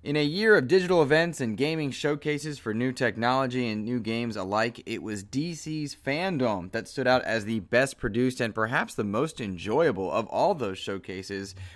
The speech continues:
really proving that, uh, the gaming industry could take a few notes from what it was that D C put together. D C's Fandom showcased two games that are extremely relevant to gamers,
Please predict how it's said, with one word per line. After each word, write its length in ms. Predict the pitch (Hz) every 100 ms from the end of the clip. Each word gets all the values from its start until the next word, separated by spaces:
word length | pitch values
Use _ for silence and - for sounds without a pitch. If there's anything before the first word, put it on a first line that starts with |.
| -
really 280 | 139 226 254
proving 580 | 247 214 220 196 185 151
that, 300 | 151 143 -
uh, 200 | 143 135
the 100 | 131
gaming 300 | 170 233 214
industry 340 | 202 196 202
could 120 | 160
take 180 | 160 202
a 40 | 180
few 200 | 185 170
notes 360 | 151 220 -
from 240 | - 135 123
what 140 | 131
it 80 | 117
was 280 | 117 123 113
that 180 | 95
D 180 | 95 120
C 240 | 123 131 117
put 300 | - 135 -
together. 600 | 98 87 123 120 101 92 - - - -
D 160 | 180 202
C's 260 | 220 214
Fandom 440 | - 196 185 185 180
showcased 600 | 196 175 180 160 - -
two 320 | - 233 262
games 400 | 175 127 117 113
that 140 | 113
are 80 | 107
extremely 500 | 92 - 185 240 180
relevant 400 | 117 104 98 78
to 140 | -
gamers, 500 | 87 110 117 120 120